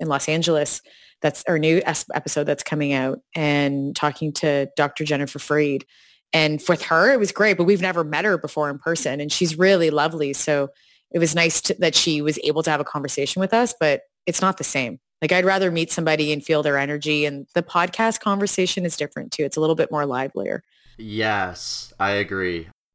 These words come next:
Speaker 1: And we feel your pain.
Speaker 2: I definitely agree because, like, being in Kamloops, like, I resorted to call interviews because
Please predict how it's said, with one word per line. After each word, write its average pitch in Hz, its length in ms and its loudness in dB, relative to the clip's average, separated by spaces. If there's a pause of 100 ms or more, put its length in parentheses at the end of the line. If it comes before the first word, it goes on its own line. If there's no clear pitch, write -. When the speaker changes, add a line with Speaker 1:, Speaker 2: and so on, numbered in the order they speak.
(140)
Speaker 1:
And 170 100 -4
we 165 80 4
feel 165 200 2
your 151 120 2
pain. 143 320 -6 (220)
Speaker 2:
I 117 100 -4
definitely 104 1080 -2
agree 95 380 0
because, 92 320 -4
like, 104 220 -2
being 131 280 0
in 110 140 -2
Kamloops, 123 640 -2
like, 104 400 -4
I 107 100 4
resorted 107 920 -2
to 123 260 -4
call 127 320 2
interviews 127 460 -2
because 104 600 -4